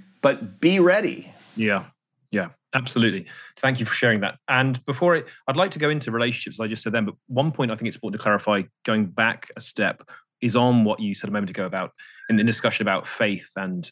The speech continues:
Speaker 2: and spending time and effort focused on transcendent things. This is something you emphasize in the book, that we should spend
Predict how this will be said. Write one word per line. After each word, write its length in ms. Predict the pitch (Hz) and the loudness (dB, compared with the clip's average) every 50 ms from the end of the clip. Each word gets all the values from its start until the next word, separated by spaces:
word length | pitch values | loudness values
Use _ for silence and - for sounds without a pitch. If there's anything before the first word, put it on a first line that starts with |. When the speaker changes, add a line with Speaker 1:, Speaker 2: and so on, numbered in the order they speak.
| _ - - - - - _ | _ -18 -20 -20 -20 -12 _
Speaker 2:
and 220 | - 98 101 87 - | 0 0 0 0 -2
spending 580 | - - - - - 127 131 131 131 127 120 | -4 -6 -4 0 2 4 4 6 6 4 4
time 600 | 117 - - - 127 127 123 117 110 104 101 98 - _ _ _ | 2 0 0 2 2 4 4 2 2 0 -2 -4 -6 _ _ _
and 100 | 110 113 | 0 0
effort 260 | 113 107 - - - | 0 0 -2 -8 -6
focused 320 | - 113 110 98 95 - - | -4 -4 -4 -2 -4 -4 -4
on 120 | 104 101 | -4 -4
transcendent 680 | 98 - - 104 104 98 - - 107 104 95 101 95 | -4 -2 -2 0 0 0 0 2 0 0 0 -2 -6
things. 280 | - - 107 95 92 85 | -4 -4 -4 -4 -4 -4
This 100 | 120 123 | -4 -2
is 40 | - | 0
something 160 | - 147 127 | 0 2 2
you 60 | 123 | 2
emphasize 360 | 120 110 110 110 - 113 107 | 2 2 0 0 0 0 0
in 40 | - | 0
the 60 | 104 | -4
book, 300 | 92 87 107 - - - _ | -4 -4 -6 -6 -6 -8 _
that 160 | 95 90 - _ 107 | -8 -8 -8 _ -6
we 80 | 104 | -4
should 180 | - - 101 - | -2 -2 -2 -2
spend 300 | - - - 101 95 | -2 -2 -2 -2 -2